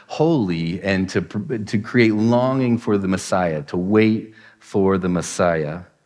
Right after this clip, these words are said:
And it's very interesting to kind of line up all of Jesus's teaching on fasting. We don't have time to do that. But one spot is we see Jesus instructing people about fasting and several other spiritual disciplines in the Sermon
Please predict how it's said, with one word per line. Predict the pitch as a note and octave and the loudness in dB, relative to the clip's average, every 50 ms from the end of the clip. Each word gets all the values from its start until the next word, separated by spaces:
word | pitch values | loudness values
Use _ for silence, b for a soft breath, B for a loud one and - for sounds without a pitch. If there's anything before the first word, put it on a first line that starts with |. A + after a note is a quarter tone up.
| _ _ _ _ _ _ _ b b b b b b b b b b b b b | _ _ _ _ _ _ _ b b b b b b b b b b b b b
And | - A2 A2+ | 0 0 0
it's | G#2+ - | 0 4
very | - D3 C#3+ A#2 | 4 4 6 6
interesting | A#2+ C3 C3+ - C3 - - - G#2+ G2+ | 4 0 0 0 -2 -4 -2 -2 -2 -2
to | G2 G2 G#2 G2+ F#2+ | 0 -2 -4 -6 -6
kind | - - G#2 G2 | -4 -2 0 0
of | F#2 F#2 | 0 0
line | F#2+ G2 G2 G2 G#2 G#2+ G#2+ G#2+ | 0 0 0 0 0 0 0 0
up | G#2+ G2 F2+ - | 0 -2 -2 -2
all | - F#2+ G2 G#2 G2+ F#2+ | -2 0 0 0 0 -2
of | F#2 | -4
Jesus's | F2+ F2+ G2+ G2+ F#2+ G2+ G2 - - F2 D#2 | -4 -2 -2 -2 -2 -4 -6 -6 -8 -8 -8
teaching | - - - G#2 F2+ - F#2+ F#2 | -6 -4 -4 -4 -4 -2 -2 -2
on | F2 F2 | -2 -2
fasting. | D#2+ - - G#2 G#2+ A2 A2 - - F#2 F2 E2+ | -4 -2 0 2 2 2 0 -2 -6 -6 -6 -4
We | F#2 | -2
don't | G2 F#2 | -2 -2
have | D#2+ D#2+ | -4 -4
time | - - F2+ E2 | -6 -4 -4 -4
to | E2 | -4
do | D#2+ F2+ A2+ A2 | 0 2 2 2
that. | F#2 F2+ F2 E2+ | 4 2 0 0
But | - G2+ | -2 -2
one | G#2 A2 B2 C#3+ E3+ E3+ E3+ C#3+ A2 - | -2 0 2 2 2 2 2 0 -2 -2
spot | - - - F#2+ F2+ F2+ G2+ G2+ B B B B B B B B | -6 -6 -4 -2 0 0 0 -2 B B B B B B B B
is | - G#2 G2 | -2 0 2
we | A2+ A2+ | 2 0
see | G#2+ - - A#2+ A#2 | 0 0 0 0 0
Jesus | G#2+ A2+ - C3+ D3+ F3 D3+ A2+ A2 G2 F#2 F2+ - - | 0 -2 0 2 2 4 4 4 2 2 0 0 -2 -4
instructing | G#2 G#2 G2 - - - - D#3 G3+ - - - G#2 G2 F#2 | -6 -6 -6 -6 -6 -2 -2 -2 -2 -2 -2 0 0 0 -2
people | - - G2 F#2 - - F#2 G2 G#2 G2 - - _ _ _ _ _ _ _ _ _ _ _ _ _ _ - - | -2 -2 -4 -2 -2 0 0 0 0 0 -4 -12 _ _ _ _ _ _ _ _ _ _ _ _ _ _ -10 -4
about | G2+ F#2 F#2+ F2 E2 | -2 0 0 0 -2
fasting | - - A#2+ B2+ B2 A2 - - G2+ G2+ | -2 -2 0 0 0 -2 -2 -2 0 0
and | F#2+ F#2+ F#2 | 0 -2 0
several | - - A#2 A2 A2 G#2+ G#2+ | 0 0 2 2 2 2 2
other | B2 D3+ D3+ B2 | 0 0 0 0
spiritual | - - - G2 F#2 - G2 E2+ | -4 -4 -4 -4 -4 -4 -6 -8
disciplines | F2 F2 - F2+ E2+ - F#2 F#2 F2+ E2 - B B B B B B B B | -8 -8 -8 -10 -8 -6 -6 -4 -6 -6 -10 B B B B B B B B
in | A2+ A2+ A2 | 2 4 4
the | G#2+ G2+ | 4 4
Sermon | - - - A#2+ A#2 A#2 A2+ A2+ A2 G#2+ G#2 A2 | 2 0 0 2 4 4 4 4 2 2 0 -4